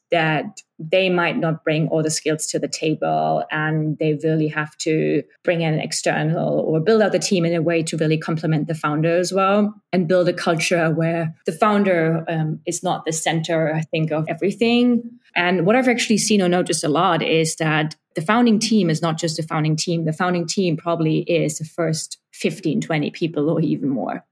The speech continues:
And if you create a sense of belonging and amazing culture and diversity early, I think if founders talk about, for example, diversity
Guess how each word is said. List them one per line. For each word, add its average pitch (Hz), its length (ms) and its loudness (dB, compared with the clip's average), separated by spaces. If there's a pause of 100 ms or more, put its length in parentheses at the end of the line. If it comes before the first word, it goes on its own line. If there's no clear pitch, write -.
And 170 280 0
if 170 140 -4
you 202 80 2
create 220 320 0
a 190 60 0
sense 180 320 0
of 156 160 -2
belonging 165 720 0
and 160 140 0
amazing 165 400 0
culture 165 680 -2
and 170 200 -2
diversity 165 680 0
early, 254 500 2
I 175 60 -2
think 175 460 -4
if 165 260 -2
founders 202 500 0
talk 170 260 -6
about, 156 300 -2
for - 140 -8
example, 151 680 -6 (280)
diversity 165 920 0